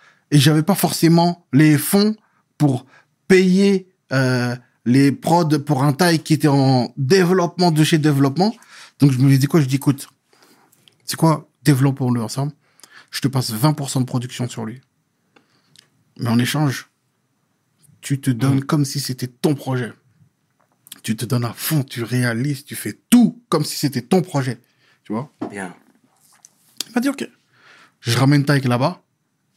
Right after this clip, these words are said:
Speaker 1: sachant, mais sûr que ça allait matcher.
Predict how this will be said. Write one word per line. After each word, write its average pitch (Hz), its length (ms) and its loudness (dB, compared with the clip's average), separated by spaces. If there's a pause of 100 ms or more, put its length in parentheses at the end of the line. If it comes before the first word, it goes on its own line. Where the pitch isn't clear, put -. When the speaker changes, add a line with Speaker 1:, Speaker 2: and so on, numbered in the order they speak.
(120)
Speaker 1:
sachant, 180 680 0 (360)
mais 117 140 0
sûr 247 500 0
que 135 240 0
ça - 160 -8
allait 123 160 0
matcher. 135 420 2